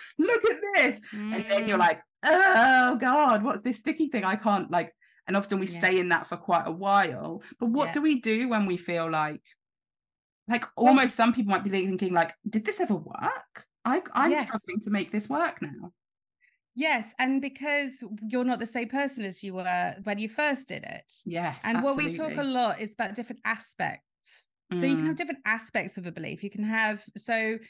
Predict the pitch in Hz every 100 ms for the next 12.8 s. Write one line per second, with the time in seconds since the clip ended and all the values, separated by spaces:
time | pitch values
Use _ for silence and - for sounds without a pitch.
0 | _ _ 254 277 320 269 226 220 214 214
1 | 202 - 196 185 202 196 165 107 104 -
2 | - - 214 196 180 190 190 - - 208
3 | 202 165 202 180 170 160 160 - 95 -
4 | - - - _ - 220 226 240 233 220
5 | 220 196 185 196 233 220 220 202 180 -
6 | 160 71 165 - 185 - 190 - 196 180
7 | 123 - - - - 202 185 180 175 175
8 | 175 233 208 - - 156 123 143 - -
9 | - - - 185 170 160 208 277 262 233
10 | 202 202 151 165 185 214 247 262 226 233
11 | 220 220 196 170 170 - 208 202 190 175
12 | 156 147 156 117 156 135 117